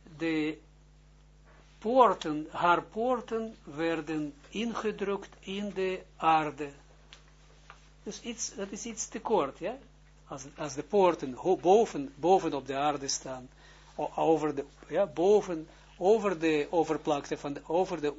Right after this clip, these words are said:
op-, oppervlakte van de aarde staan, dan kan je ze gebruiken, kan je binnenkomen.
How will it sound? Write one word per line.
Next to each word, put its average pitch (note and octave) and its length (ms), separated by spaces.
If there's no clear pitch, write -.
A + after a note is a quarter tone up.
op-, D#3+ 220
oppervlakte D#3+ 720
van D3+ 140
de D3 120
aarde C#3+ 320
staan, C3 320
dan F3 380
kan D3+ 200
je D3 80
ze C#3+ 180
gebruiken, D3+ 760
kan D3 200
je C#3+ 100
binnenkomen. C#3+ 800